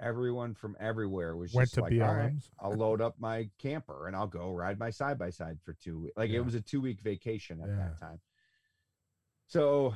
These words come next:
Speaker 1: he was cool, the sheriff or whatever he was, and he was just like, "I'm gonna come back tomorrow. Just don't, don't be here.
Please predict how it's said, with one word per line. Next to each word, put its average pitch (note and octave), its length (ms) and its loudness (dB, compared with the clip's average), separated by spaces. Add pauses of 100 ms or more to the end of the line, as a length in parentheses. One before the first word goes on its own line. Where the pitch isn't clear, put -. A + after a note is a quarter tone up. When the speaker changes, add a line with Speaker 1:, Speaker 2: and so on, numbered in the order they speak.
(120)
Speaker 1:
he G#3 160 2
was F#3+ 180 2
cool, C#3 300 2
the A#2 100 -2
sheriff A#2 480 -6
or G#2 80 -6
whatever G2+ 320 -4
he F#2+ 60 -4
was, F2+ 380 -6
and F#2 100 -6
he G2 120 -4
was F2+ 140 -6
just F2+ 220 -14
like, E2 200 -4 (800)
"I'm C3+ 180 -2
gonna C3 140 0
come B2 240 -2
back G#2+ 300 0
tomorrow. F2 540 -4
Just F2 260 -14
don't, E2+ 280 -6 (1400)
don't B2+ 200 0
be G2+ 160 -2
here. D2+ 260 -14